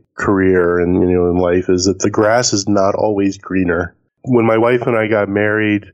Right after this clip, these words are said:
we bought a house, uh, that was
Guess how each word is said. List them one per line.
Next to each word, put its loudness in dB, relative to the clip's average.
we 2
bought 0
a -2
house, -2
uh, -2
that -2
was -2